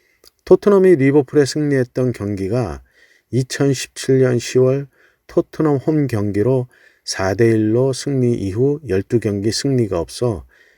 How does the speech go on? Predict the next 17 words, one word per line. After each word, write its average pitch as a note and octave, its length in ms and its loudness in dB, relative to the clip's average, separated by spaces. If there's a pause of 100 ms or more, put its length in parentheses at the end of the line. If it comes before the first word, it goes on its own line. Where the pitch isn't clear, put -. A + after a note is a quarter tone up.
(180)
징크스라고 A2+ 920 0
보면 A2+ 360 -2
될 E2+ 160 -6
것 F#2+ 100 -6
같습니다. D#2 640 -10 (560)
사 - 240 4
이 F#3+ 60 8
삼 F#3 200 0
일 E3 240 2
토트넘은 B2+ 800 -4 (480)
직전 C3+ 360 0
아스널전에서 A2+ 920 0
영입 G#2 340 0
후 B2+ 260 2
첫 D#3 200 -2 (180)
선발 D3 380 -2
출전했던 A#2 880 -2